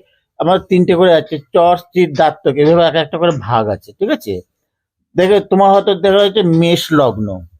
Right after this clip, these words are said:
মেষ লগ্ন সাপেক্ষে তোমার লগ্নপি-, লগ্নপতিকে মঙ্গল, তোমার মঙ্গল মেষ লগ্ন,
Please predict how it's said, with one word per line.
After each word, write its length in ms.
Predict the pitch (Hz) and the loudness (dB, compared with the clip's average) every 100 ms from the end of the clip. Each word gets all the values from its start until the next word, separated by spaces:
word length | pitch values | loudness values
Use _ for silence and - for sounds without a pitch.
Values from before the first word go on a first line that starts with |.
| _ - | _ -4
মেষ 280 | 127 156 - | 0 0 0
লগ্ন 320 | 165 165 170 | 0 0 0
সাপেক্ষে 640 | 180 175 165 185 - 202 240 - _ | -2 -4 -4 -6 -2 -2 -2 -6 _
তোমার 160 | 147 175 | -2 0
লগ্নপি-, 840 | 165 156 160 180 185 - _ 151 151 | 2 0 -2 -2 -2 -4 _ 0 0
লগ্নপতিকে 760 | 156 180 185 180 190 220 320 - _ _ _ _ _ _ | 0 -2 -2 -4 -2 0 -2 -6 _ _ _ _ _ _
মঙ্গল, 520 | 135 156 139 113 95 95 _ _ _ - _ - | -2 0 2 0 0 -6 _ _ _ -20 _ -2
তোমার 220 | 175 185 165 139 - 151 143 139 156 | 0 2 0 -4 -12 -4 0 2 4
মঙ্গল 540 | 175 190 196 196 202 - _ _ _ _ _ | 2 2 2 2 0 -6 _ _ _ _ _
মেষ 320 | 143 165 180 175 | -2 0 0 0
লগ্ন, 480 | 185 175 147 143 | 0 0 0 -2